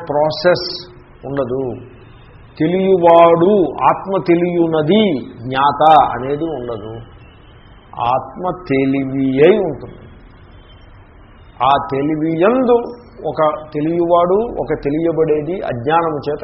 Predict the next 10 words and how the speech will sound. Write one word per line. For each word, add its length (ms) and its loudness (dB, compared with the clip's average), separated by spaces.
కల్పించబడుతూ 760 -8
ఉంటాయి. 260 -18
కాబట్టి 320 -2
అంచేతనే 560 -6
ఆత్మస్వరూపులుగా 1120 -2
ఉన్నప్పుడు 480 0
మీరు 180 -2
దేనిని 380 0
తెలియరు, 440 2
ఇతరమును 480 0